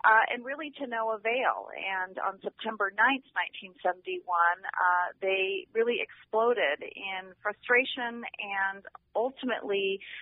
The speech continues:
uh, got organized to have a really remarkable, uh, civil rights and human rights protest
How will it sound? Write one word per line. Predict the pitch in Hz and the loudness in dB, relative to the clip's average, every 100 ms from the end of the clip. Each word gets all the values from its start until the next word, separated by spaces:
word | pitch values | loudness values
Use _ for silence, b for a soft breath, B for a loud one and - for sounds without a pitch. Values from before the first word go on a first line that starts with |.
| B | B
uh, | - 180 180 175 | 8 10 8 6
got | 196 185 - | 4 4 2
organized | 226 247 220 170 170 185 - | -4 -2 -4 -4 -6 -10 -12
to | 202 | -12
have | - 185 175 180 | -6 -4 -4 -4
a | |
really | 180 240 233 | -6 -6 -6
remarkable, | 190 180 180 180 185 190 175 165 170 B B B - | -4 -4 2 2 2 -2 0 2 0 B B B 4
uh, | 175 160 - | 6 4 0
civil | 208 196 190 | -8 -6 0
rights | 180 170 - | 2 0 -2
and | 185 180 | -12 -12
human | 165 165 | -10 -8
rights | 165 156 135 - | -2 -2 -2 -2
protest | 156 156 - - | 0 0 -2 -2